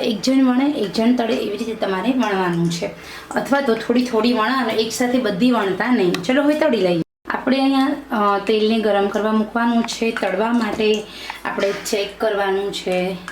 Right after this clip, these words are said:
તેલ તળવા યોગ્ય ગરમ થયું કે નહીં. અ, યસ, આપણું તેલ એકદમ સરસ મજાનું તળવા યોગ્ય ગરમ થઈ ગયું છે.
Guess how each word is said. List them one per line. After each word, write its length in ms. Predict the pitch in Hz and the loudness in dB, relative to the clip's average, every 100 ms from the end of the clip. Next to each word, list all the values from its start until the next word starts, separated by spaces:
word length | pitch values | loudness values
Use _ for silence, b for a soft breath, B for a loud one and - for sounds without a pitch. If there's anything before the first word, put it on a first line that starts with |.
| - - | -10 -4
તેલ 220 | 180 190 | -2 -2
તળવા 340 | 190 175 170 | -2 -2 -2
યોગ્ય 420 | 233 262 226 254 | 0 0 0 0
ગરમ 300 | 247 240 240 | 0 2 2
થયું 440 | 247 - 190 226 247 B B B - | 2 2 2 2 0 B B B -2
કે 80 | 277 | 2
નહીં. 320 | 240 196 190 - B B - | 2 0 -4 -8 B B -6
અ, 80 | 208 208 | -2 0
યસ, 300 | 208 175 - | 0 -2 -4
આપણું 360 | 208 220 262 | -4 -2 0
તેલ 200 | 262 262 | 0 0
એકદમ 360 | 262 - 233 247 | 0 0 2 2
સરસ 240 | 240 220 220 | 2 0 0
મજાનું 420 | 220 202 214 233 | 0 2 0 0
તળવા 300 | 240 196 196 | 0 0 2
યોગ્ય 420 | 254 277 254 254 262 | 2 2 2 2 2
ગરમ 340 | 214 202 214 | 2 2 0
થઈ 260 | 220 190 190 | 0 -2 0
ગયું 300 | 180 170 180 | 0 0 -4
છે. 220 | - | -4